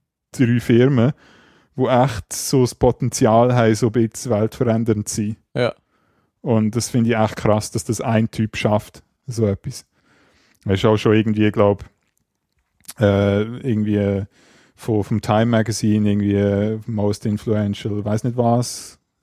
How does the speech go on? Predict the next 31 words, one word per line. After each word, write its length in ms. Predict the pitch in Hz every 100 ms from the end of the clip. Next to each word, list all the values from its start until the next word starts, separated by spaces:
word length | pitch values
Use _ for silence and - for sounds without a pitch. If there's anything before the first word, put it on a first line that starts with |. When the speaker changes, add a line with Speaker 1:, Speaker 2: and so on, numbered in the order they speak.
| _ -
Speaker 2:
Mhm. 200 | 135 131
Speaker 1:
und 100 | 131
so 140 | 123
weiter. 360 | 117 - 120 107
Speaker 2:
Ja, 320 | 123 120 117
klar. 280 | - 120 123 -
Speaker 1:
Ist 180 | 107 113
er 80 | 110
irgendwie 580 | 110 104 107 104 107 113
gewählt 440 | 110 104 107 104
worden 340 | 110 104 104 104
oder 200 | 98 110
einer 260 | 104 107
von 140 | - 107
denen 340 | 104 104 107 _ _ _ _ _ _ _ -
most 300 | 107 101 123
influential 920 | 104 - 104 101 107 - 101 98 95 _ _ _ _
people 480 | - 107 - 107 110 131
und, 200 | 104 107 _ -
und 180 | - 117
alles 260 | 104 101
Mögliche. 360 | 110 104 107 104 101
Und 320 | - 95 95 _ -
ja. 220 | - - _ _ _ _ _ _ _ _
Also 280 | - 104 104
der, 260 | 98 110 101
der 180 | - 113
Typ 260 | 110 101
ist 120 | 107 113
echt 180 | 107
krass. 400 | - 131 - -